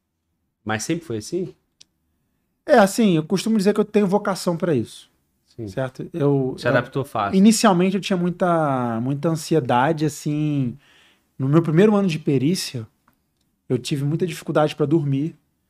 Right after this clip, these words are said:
Speaker 2: Não porque eu ficava impressionado, mas acho que meu inconsciente não tava acostumado. Então eu dormia mal,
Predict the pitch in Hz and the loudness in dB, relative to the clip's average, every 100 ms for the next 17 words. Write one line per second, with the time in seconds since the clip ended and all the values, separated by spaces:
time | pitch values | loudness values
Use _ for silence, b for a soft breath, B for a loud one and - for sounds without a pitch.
0 | _ _ 185 285 285 254 247 214 220 220 | _ _ 4 4 4 2 4 4 4 2
1 | 196 214 185 156 143 151 180 - 175 190 | 2 2 4 4 4 4 2 2 0 2
2 | 240 220 214 - 175 185 202 190 165 156 | 2 2 0 0 0 0 -2 0 0 0
3 | - - 143 117 101 104 _ _ _ _ | -4 -6 -2 -2 -4 -10 _ _ _ _
4 | - 170 156 160 170 170 147 143 135 - | 2 4 6 4 4 4 4 4 2 -8